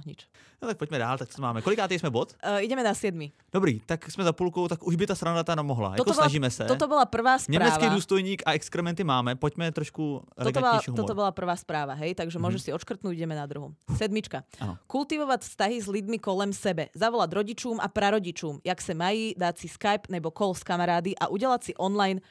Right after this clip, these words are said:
Speaker 1: čaj, víno, rum. O
Speaker 2: Mhm.
Speaker 1: páté lomeno desáté. Ja keď si dáš čaj, víno, rum aj o páté, aj o desáté, tak to máš ako
Speaker 2: To je v pohode.
Speaker 1: zaplnený pitný, pitný režim, to je v pohode.
Speaker 2: No.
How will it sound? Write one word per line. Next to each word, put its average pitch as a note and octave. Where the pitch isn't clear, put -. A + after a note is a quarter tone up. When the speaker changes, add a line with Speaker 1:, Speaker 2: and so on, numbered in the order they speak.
Speaker 1:
čaj, A#3
víno, F#3+
rum. E3+
O -
Speaker 2:
Mhm. A2
Speaker 1:
páté A3
lomeno F3+
desáté. D#3+
Ja F3
keď G3+
si G3+
dáš F#3+
čaj, A#3
víno, A3
rum D4
aj E3+
o G#3+
páté, A3
aj D3+
o E3
desáté, E3
tak -
to -
máš C4+
ako G3
Speaker 2:
To -
je G2
v G#2+
pohode. G2
Speaker 1:
zaplnený G#3+
pitný, F3
pitný F3
režim, D#3+
to D#3+
je E3+
v E3+
pohode. F#3
Speaker 2:
No. D#3+